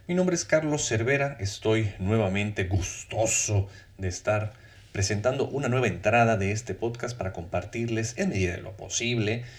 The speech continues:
mi camino espiritual de la mano de mis divinos avatares, Sri Ama Bhagavan. Este capítulo está patrocinado por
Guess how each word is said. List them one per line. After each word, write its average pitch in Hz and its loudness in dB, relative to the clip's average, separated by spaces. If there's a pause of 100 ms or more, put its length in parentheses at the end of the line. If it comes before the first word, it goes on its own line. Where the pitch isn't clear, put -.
(240)
mi 90 -8
camino 90 -4
espiritual 85 -4
de 95 -4
la 87 -6
mano 104 -2
de 90 -6
mis 85 -10
divinos 98 -6
avatares, 107 -6 (260)
Sri 120 -6
Ama 101 -2
Bhagavan. 87 -4 (580)
Este 190 2
capítulo 190 6
está 175 4
patrocinado 123 4
por 151 2